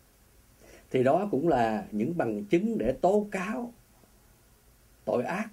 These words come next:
của quý vị, nặng hay nhẹ. Tức là trong khi đó có quá nhiều người đau khổ, thiếu thốn mà các người lại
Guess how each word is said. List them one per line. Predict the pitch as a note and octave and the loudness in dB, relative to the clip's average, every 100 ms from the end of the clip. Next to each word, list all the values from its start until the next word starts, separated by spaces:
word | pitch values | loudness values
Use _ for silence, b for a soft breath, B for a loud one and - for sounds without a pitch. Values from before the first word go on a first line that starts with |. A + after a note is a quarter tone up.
| - | -12
của | G#2 G#2+ | -6 -2
quý | D#3+ | -2
vị, | C3+ F#2+ G#2+ - _ _ - | -2 -4 -4 -10 _ _ -6
nặng | A#2+ G#2+ C3 | -4 -2 -2
hay | C3+ | -2
nhẹ. | C3+ A2+ G#2 A2+ B2+ - - - _ _ _ _ _ _ - | -2 -2 -4 -8 -10 -14 -18 -20 _ _ _ _ _ _ 0
Tức | A3+ | 4
là | G3 F#3+ F#3+ - - _ _ - | 4 2 -4 -16 -20 _ _ 0
trong | G3+ | 4
khi | G#3 G3+ G3+ | 4 4 2
đó | A3 G#3+ - - - _ _ - | 0 -2 -16 -20 -20 _ _ -2
có | G3 | 2
quá | F#3+ A3+ | 2 4
nhiều | G#3+ D3 B2 G#2+ - | 4 4 2 0 -4
người | B2 A#2 G#2 | -2 0 0
đau | C3+ D#3+ D3+ | -2 -4 -8
khổ, | - G#2 D#3+ F#3+ - - - - _ _ _ _ _ - _ _ _ _ _ _ _ _ - | -8 -6 -6 -8 -18 -18 -20 -20 _ _ _ _ _ -20 _ _ _ _ _ _ _ _ -4
thiếu | - G3 | 2 4
thốn | F#3 G#3+ B3 A3+ - | 4 2 0 -6 -2
mà | A#2 A2+ | 0 0
các | F#3 D#3 | -2 -2
người | C3+ A2 | 2 2
lại | G2 | 0